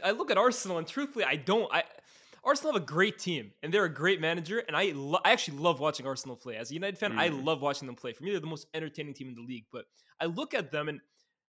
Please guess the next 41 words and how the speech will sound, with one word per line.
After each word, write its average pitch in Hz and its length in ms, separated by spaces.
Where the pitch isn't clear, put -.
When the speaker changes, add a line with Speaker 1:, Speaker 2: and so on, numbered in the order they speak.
Speaker 1:
they 170 140
don't 294 240
really 269 240
have 240 160
any, 226 100
like, 151 240
born 175 320
winners. 196 420
They 175 80
don't 214 100
have 226 120
any 208 80
guys 170 300
who 175 60
have 127 120
really 170 200
been 160 280
here, 170 180
done 160 260
that. 160 200
Like, 147 140
I - 80
know 220 120
Jesus 175 300
and 170 100
Zinchenko 147 320
have 135 120
titles, 165 300
but 120 100
they 165 80
were 185 80
kind 170 160
of 110 140
bit 151 180
part 135 180
players 139 280
at 117 80
their 113 100
previous 123 400
club. 160 340
And 190 380